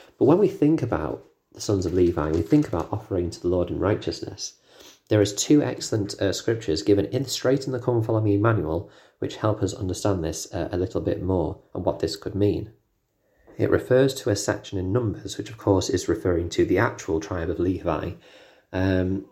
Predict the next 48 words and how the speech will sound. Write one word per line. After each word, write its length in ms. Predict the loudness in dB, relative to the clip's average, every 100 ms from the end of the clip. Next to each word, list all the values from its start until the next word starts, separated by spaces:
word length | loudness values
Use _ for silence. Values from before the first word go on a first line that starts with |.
| _ _ -20 -16 -6
and 100 | -6
it 60 |
says 220 | -2 0
in 100 | 2
verse 260 | 4 4 2
seven 380 | 0 -2 -2 -2
of 100 | -2
Numbers 400 | -2 0 -2 -2
three, 400 | 2 2 0 -10 _ -20 -12
"And 160 | -4 4
they 180 | 6 6
shall 220 | 4 -2
keep 300 | -2 -6 -2
his 180 | -2 -2
charge 500 | -2 -2 -2 -4 -6
and 120 | -6
the 20 |
charge 380 | -6 0 2 2
of 60 | 0
the 80 | 0
whole 220 | 4 4
congregation 840 | 2 0 2 2 2 0 -6 -8 -12 _
before 320 | -6 4 6
the 80 | 6
tabernacle 640 | 2 -2 0 0 -2 -4
of 60 | -6
the 80 | -6
congregation 680 | -6 -2 0 -2 -4 -4 -4
to 100 | 2
do 120 | 2
the 80 | 2
service 520 | 0 2 4 2 -2
of 160 | -6 -6
the 40 |
tabernacle. 720 | -2 0 0 -4 -6 -8 -8 -16 -20 -8
And 80 | 4
they 140 | 4
shall 160 | 4 0
keep 280 | 0 -2 0
all 220 | 2 4
the 100 | 4
instruments 340 | 2 0 -4 -4
of 60 |
the 80 | -6
tabernacle 560 | -2 -2 -2 -4 -4 -4
of 80 | -4
the 60 |
congregation 760 | -4 -4 -2 -2 -2 -2 -4